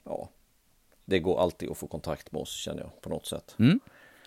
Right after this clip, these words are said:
Speaker 1: Så skicka in frågor. Jag har faktiskt några som ligger och, eh, och vilar sig i form här. Några frågor som vi ska ta upp här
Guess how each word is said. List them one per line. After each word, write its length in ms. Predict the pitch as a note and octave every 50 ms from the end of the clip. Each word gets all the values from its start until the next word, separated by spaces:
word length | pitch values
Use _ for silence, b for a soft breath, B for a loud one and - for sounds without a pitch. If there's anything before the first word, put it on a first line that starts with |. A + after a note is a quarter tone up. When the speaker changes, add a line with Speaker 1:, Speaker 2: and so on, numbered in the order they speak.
| b b b b
Speaker 1:
Så 140 | - - G#2
skicka 300 | - - C3 B2+ - C#3+
in 120 | C#3 D3 -
frågor. 260 | - C#3+ A#2+ G2 F#2
Jag 100 | G2 G2
har 160 | A2 C#3+ D3
faktiskt 380 | - B2 F#2+ - - E2+ - A2
några 280 | G2 F#2 F2 D#2 D#2+
som 200 | - F2 E2+ F2
ligger 320 | F2 F2 D#2+ D#2+ F2 E2 C#2+
och, 380 | - D#2+ - _ _ - D#2+
eh, 160 | E2 D#2+ C2+ B1+ - - _ _ _ _ _ - b b b b b b b
och 180 | - F2 - F#2
vilar 440 | E2+ E2 G#2+ A#2+ B2 F#2+ E2 D2+ D#2+
sig 220 | - E2+ E2+ E2+
i 40 | F#2+
form 360 | - - F#2 C#2+ C#2+ E2 G2
här. 120 | F#2+ D2+ D2+
Några 180 | E2 E2 E2
frågor 340 | E2 - E2 E2 D2+ - -
som 200 | - - C#2+ D2+
vi 60 | D2+
ska 180 | - - D2+ D2+
ta 120 | - E2
upp 140 | E2 - -
här 180 | - - -